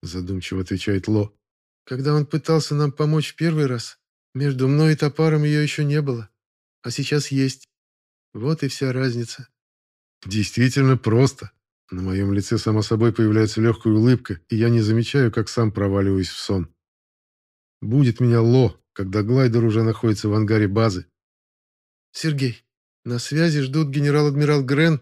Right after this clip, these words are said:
и герцог Ватах. Они прямо жаждут с тобой пообщаться». «Так пусть прилетают, проблем-то с этим больше нет. Заодно и лично познакомимся», отвечаю, с трудом приподнимаясь в кресле и наклоняясь над Шеллой.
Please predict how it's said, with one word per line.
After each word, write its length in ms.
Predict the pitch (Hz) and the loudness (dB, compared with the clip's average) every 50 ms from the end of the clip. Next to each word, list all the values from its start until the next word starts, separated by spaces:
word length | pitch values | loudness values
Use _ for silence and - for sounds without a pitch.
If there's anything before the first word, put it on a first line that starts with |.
| _ _ | _ _
и 80 | 135 131 | -10 -6
герцог 400 | 127 156 147 - - 139 - 139 | -2 -2 -4 -4 -6 -8 -6 -6
Ватах. 460 | 147 139 - 147 127 - - - _ _ _ _ _ _ _ _ _ _ _ _ _ _ | -4 -2 -2 -2 -2 -4 -8 -16 _ _ _ _ _ _ _ _ _ _ _ _ _ _
Они 220 | - 127 139 151 | -6 -2 -2 -2
прямо 320 | 151 - 151 151 151 156 151 | 0 0 0 2 2 2 2
жаждут 420 | 143 156 165 147 117 120 127 - | 2 2 2 2 0 -2 -4 -6
с 40 | - | -4
тобой 240 | - 143 123 123 120 | -4 -2 -2 -2 -2
пообщаться». 560 | - 135 123 - - 139 123 - - - - _ _ _ _ _ _ _ _ _ _ _ _ _ _ _ _ | -2 -4 -4 -4 -4 -6 -6 -8 -10 -16 -18 _ _ _ _ _ _ _ _ _ _ _ _ _ _ _ _
«Так 240 | - 117 104 - - - | -6 -6 -6 -8 -4 0
пусть 240 | 170 160 - - - | 2 2 2 0 0
прилетают, 720 | 127 120 123 120 117 101 - 131 131 120 104 90 - - | 2 4 4 6 4 4 4 2 2 4 2 2 -2 -4
проблем-то 500 | - 110 117 117 123 135 135 117 - 117 | -2 0 2 2 4 4 4 4 2 0
с 80 | - - | -2 -2
этим 240 | 117 - 120 113 110 | -2 -2 -2 0 2
больше 280 | 117 110 - - 113 | 2 0 0 0 0
нет. 360 | 110 117 120 110 - - - _ _ _ _ _ _ _ _ _ _ _ - | 2 2 2 2 0 -4 -14 _ _ _ _ _ _ _ _ _ _ _ -10
Заодно 480 | 101 98 104 110 117 117 143 147 135 | -6 -4 -2 0 2 2 4 4 6
и 80 | 123 113 | 6 6
лично 380 | 110 120 139 131 - - 123 | 6 6 4 4 2 0 -4
познакомимся», 800 | - - 117 113 120 117 - - 123 113 110 107 - - - - - _ _ _ _ _ _ _ _ | -2 0 0 2 2 2 2 2 2 4 4 2 0 -2 -8 -16 -20 _ _ _ _ _ _ _ _
отвечаю, 640 | - 90 - - 90 82 - - 123 117 110 104 95 | -14 -12 -10 -8 -10 -8 -4 -2 0 2 2 0 0
с 80 | - | -2
трудом 380 | - - 107 107 117 123 117 98 | -4 -4 -2 0 2 2 0 0
приподнимаясь 640 | - 104 - 120 110 104 110 107 110 110 107 98 | -2 -4 -2 -2 0 0 2 2 2 2 2 0
в 60 | - | -2
кресле 420 | - - 117 123 120 110 - 113 107 | -4 -2 0 2 0 0 0 0 -2
и 20 | |
наклоняясь 500 | 104 101 - 113 110 110 110 110 95 - | 0 0 0 0 2 2 2 2 0 0
над 140 | 113 104 - | -2 -4 -4
Шеллой. 380 | - 120 117 107 104 95 - | -2 -2 0 0 0 -2 -6